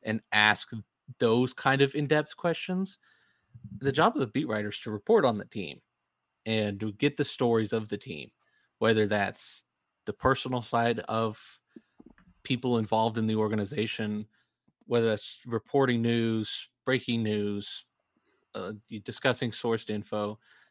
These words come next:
things like that. That to me is just kind of the, the,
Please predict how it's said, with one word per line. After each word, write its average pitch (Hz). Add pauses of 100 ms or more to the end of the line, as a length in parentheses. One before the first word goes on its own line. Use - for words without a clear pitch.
(100)
things 180
like 139
that. 120
That 147 (680)
to 131
me 131
is 120
just -
kind 107
of 110
the, 104 (300)
the, 113